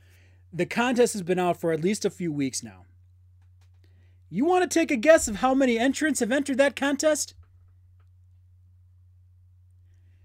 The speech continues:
We got one answer with one, and up until, I think, a couple days ago, that was true. We have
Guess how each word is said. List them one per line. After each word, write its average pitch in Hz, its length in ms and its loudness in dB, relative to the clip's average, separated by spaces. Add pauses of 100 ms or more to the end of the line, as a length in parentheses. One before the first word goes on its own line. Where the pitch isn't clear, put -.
(320)
We 202 140 0
got 220 240 8
one 285 260 6
answer 226 300 4
with 190 160 4
one, 170 540 2 (240)
and 208 260 4
up 285 180 8
until, 254 460 8
I 202 80 6
think, 214 200 2
a 196 60 6
couple 262 300 4
days 302 240 4
ago, 349 160 4
that 349 160 8
was 403 140 6
true. 320 580 2 (340)
We 247 160 4
have 254 200 6